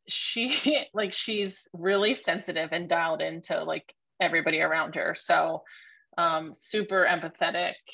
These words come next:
um, super emotional in, in a loving way. Um, she always has very crazy stories to tell. She can turn, like, the most mundane situation into, like, a very long, hilarious story. Um,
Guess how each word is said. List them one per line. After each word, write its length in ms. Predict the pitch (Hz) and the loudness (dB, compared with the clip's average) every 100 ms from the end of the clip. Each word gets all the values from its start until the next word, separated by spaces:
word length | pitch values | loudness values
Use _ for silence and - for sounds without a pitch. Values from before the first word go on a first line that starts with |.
| - _ _ | -20 _ _
um, 500 | 160 80 85 95 95 - | -6 -4 -2 -2 -4 -12
super 920 | - - 240 226 214 208 196 190 185 - _ _ _ - | -16 -6 -2 0 2 4 6 6 2 -4 _ _ _ -2
emotional 1000 | 190 185 196 202 - 196 196 190 185 185 | -2 2 2 2 -2 0 2 4 2 0
in, 220 | 190 180 175 | -6 -12 -10
in 140 | 180 175 | -6 -6
a 100 | 170 | -2
loving 380 | 175 175 185 | 0 2 0
way. 580 | 180 175 170 170 165 170 _ - _ _ _ - | 2 4 4 2 0 -8 _ -20 _ _ _ -6
Um, 320 | 175 170 165 | -2 -2 -4
she 360 | - - 214 196 | -8 -6 -4 0
always 280 | 190 190 190 | 2 2 2
has 260 | 202 190 165 - | 0 0 -4 -18
very 480 | 170 170 180 180 | -8 0 2 2
crazy 320 | 175 190 175 185 | 0 -2 -2 -4
stories 380 | - 180 185 | -4 -2 -2
to 100 | 190 | -4
tell. 260 | 185 180 175 | -2 0 0
She 140 | - | -2
can 140 | 180 180 | -8 -6
turn, 180 | 196 180 | -4 -2
like, 160 | 175 | -4
the 60 | 180 | -4
most 260 | 175 175 | -4 -4
mundane 500 | 175 170 165 165 165 _ | -4 -2 0 -2 -4 _
situation 640 | _ 185 170 160 160 - | _ -6 -2 -2 -2 -2
into, 300 | 160 170 175 | -4 -2 0
like, 180 | 160 160 - | 0 -2 0
a 80 | |
very 300 | 165 170 170 | 2 4 4
long, 440 | 165 160 156 156 165 - | 2 0 0 -2 -4 -4
hilarious 440 | 170 165 160 - | -4 -4 -6 -8
story. 480 | - 185 180 175 175 - - - - _ | 0 4 4 4 -2 -10 -18 -20 -20 _
Um, 640 | - 170 160 160 156 156 | 4 6 4 0 -8 -16